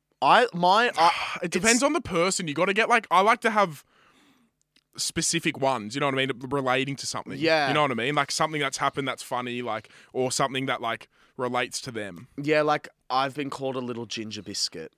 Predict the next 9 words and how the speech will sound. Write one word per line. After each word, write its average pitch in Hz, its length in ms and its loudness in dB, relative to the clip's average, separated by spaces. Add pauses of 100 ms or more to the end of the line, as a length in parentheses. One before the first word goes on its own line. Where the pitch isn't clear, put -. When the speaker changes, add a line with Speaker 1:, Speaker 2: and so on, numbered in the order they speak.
(480)
Speaker 2:
No, 123 200 -10
you 123 180 -10
have 113 300 -16
not. 95 280 -16 (100)
Speaker 1:
Yeah. 151 360 -6 (800)
A 139 60 -6
little 139 200 0
ginger 117 320 -6
snap - 440 -8